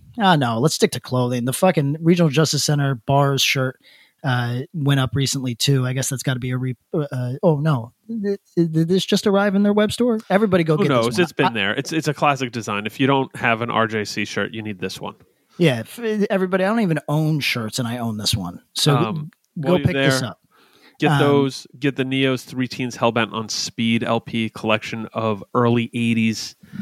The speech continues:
Speaker 2: uh, punk hardcore rippers, the Neos from British Columbia. Uh, probably one of the, I mean, definitely one of the best fast hardcore seven inches from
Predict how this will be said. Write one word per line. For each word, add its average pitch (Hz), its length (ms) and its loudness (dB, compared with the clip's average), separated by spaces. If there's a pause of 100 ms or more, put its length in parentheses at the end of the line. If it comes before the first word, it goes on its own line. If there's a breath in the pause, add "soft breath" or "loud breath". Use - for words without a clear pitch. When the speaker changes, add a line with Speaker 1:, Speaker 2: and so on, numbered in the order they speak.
(520 loud breath)
Speaker 2:
uh, 98 460 0 (220)
punk 120 260 -2
hardcore 110 580 0
rippers, 110 720 -2
the 107 120 -8
Neos 117 580 2 (100)
from 98 560 -2 (140)
British 110 200 -2
Columbia. 175 440 2 (680 loud breath)
Uh, 95 420 2 (680)
probably 180 1120 0
one 240 180 0
of 220 60 0
the, 185 120 -2 (260)
I 123 60 0
mean, 123 220 0 (1040)
definitely 143 420 0
one 120 100 -2
of 117 60 -2
the 107 40 -4
best - 480 -4 (400)
fast - 520 -4
hardcore 110 420 -2
seven 104 260 -2
inches 101 320 -8
from 107 480 -8